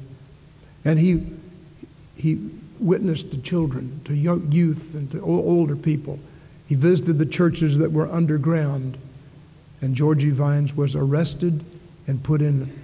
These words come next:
a terrible concentration camp in Siberia.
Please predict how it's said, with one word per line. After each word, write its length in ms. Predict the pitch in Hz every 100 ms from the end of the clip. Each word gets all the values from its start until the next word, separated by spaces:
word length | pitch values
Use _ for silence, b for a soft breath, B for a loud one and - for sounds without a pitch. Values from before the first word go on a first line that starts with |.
| -
a 40 | 127
terrible 500 | - - 160 156 151
concentration 880 | 151 156 156 - 143 - 151 151 147
camp 340 | - 151 143
in 140 | 147 135
Siberia. 720 | - 143 131 156 147 135